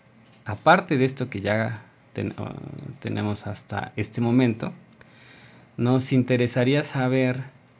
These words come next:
cuál es la velocidad con la que se está desplazando el vehículo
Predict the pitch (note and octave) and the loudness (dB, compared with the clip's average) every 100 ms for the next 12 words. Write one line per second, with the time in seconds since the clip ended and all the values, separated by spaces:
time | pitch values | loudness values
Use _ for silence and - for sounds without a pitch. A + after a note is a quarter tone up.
0 | _ _ _ _ _ _ _ _ - - | _ _ _ _ _ _ _ _ -20 -20
1 | _ - B2 B2+ C3 B2+ A#2 G#2+ G2+ G2+ | _ 2 4 6 4 2 0 2 2 0
2 | - G#2+ A2 A2 A2 - G#2 F#2+ G#2+ - | -4 -2 2 2 2 -2 -2 -2 -8 -10
3 | G#2 - A2+ A2 A2 G#2+ G2+ - A2 A2 | -10 -2 0 0 -2 -4 -4 -2 -2 -2
4 | G#2+ - - A2 G2 G#2 G#2+ A2 - A#2 | -2 -8 -4 -2 0 0 0 -2 -4 -4
5 | C3+ E3 | -4 -6